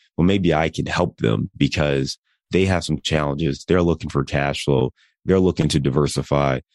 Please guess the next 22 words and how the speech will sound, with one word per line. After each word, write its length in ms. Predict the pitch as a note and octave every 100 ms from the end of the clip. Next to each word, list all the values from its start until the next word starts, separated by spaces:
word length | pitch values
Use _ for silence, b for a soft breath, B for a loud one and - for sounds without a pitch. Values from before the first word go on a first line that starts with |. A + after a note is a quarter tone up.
| _
Some 220 | - A2
of 80 | G#2
them 120 | E2
had 200 | D2+ D#2
their 100 | D2
money 280 | C#2+ D2 D2
in 100 | C#2+
the 240 | C2+ C2 B1
money 240 | - F2+ E2+
market 300 | D#2 C#2+ C2
accounts, 440 | C2 C2 C2+ C2
right? 220 | C2+ C#2+
Making 320 | C2 C2+ - C2
a 200 | A#1 G#1 _ _ _
one, 400 | D2+ D#2 D#2+ D2
one 120 | D#2
and 80 | C#2+
a 40 |
half, 280 | D#2+ C#2+ C2+
two 180 | - F2
percent 300 | C#2 C#2 C2
interest, 420 | A2+ - D2+ -